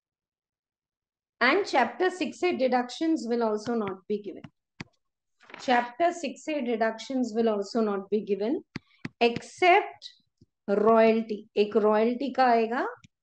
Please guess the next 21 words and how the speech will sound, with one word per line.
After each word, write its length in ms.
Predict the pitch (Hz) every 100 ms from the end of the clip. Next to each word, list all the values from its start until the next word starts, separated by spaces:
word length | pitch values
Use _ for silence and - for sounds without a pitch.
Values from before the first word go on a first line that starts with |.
| _ _
उसमें 260 | 202 - 233
मिलता 320 | 214 180 175
है। 180 | 180 190
I'll 140 | 196 190
teach 260 | 214 214 190
you 100 | 175
now. 140 | 127 - _ -
Finished 400 | 320 370 440 -
writing? 380 | 320 285 359 466 508
Shall 260 | - 339 269
I 80 | 339
start 420 | 359 330 330 359
reading? 420 | 330 311 330 392 453 _ _ _ _ -
Are 160 | 254
you 100 | 285
all 180 | 294 302 262
with 240 | 269 -
me 200 | 359 381
and 180 | 370 349
clear? 320 | 330 320 349 494 - _ _ _ 202
देखो, 300 | 220 -